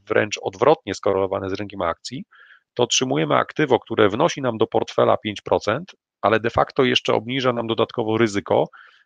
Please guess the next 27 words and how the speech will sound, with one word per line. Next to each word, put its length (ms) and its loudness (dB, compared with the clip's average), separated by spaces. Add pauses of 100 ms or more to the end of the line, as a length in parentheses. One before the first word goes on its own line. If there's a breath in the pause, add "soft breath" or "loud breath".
(100)
ponieważ 540 2 (1000)
wtedy, 260 2
kiedy 220 -2
złoto 360 2
idzie 160 0
do 100 0
góry, 280 0
to 140 0
akcje 240 -4
spadają, 640 0
kiedy 200 -2
akcje 300 -2
rosną, 460 -2
to 260 2 (260)
złoto 480 0 (380)
spada, 440 2
czyli 200 -10 (300)
generalnie 340 2
z 60 -12
punktu 280 -16
widzenia 300 -2
całego 320 -4
portfela 480 -2
zmienność 440 -6
portfela 380 -2
spada. 320 0 (1700 loud breath)
E, 380 0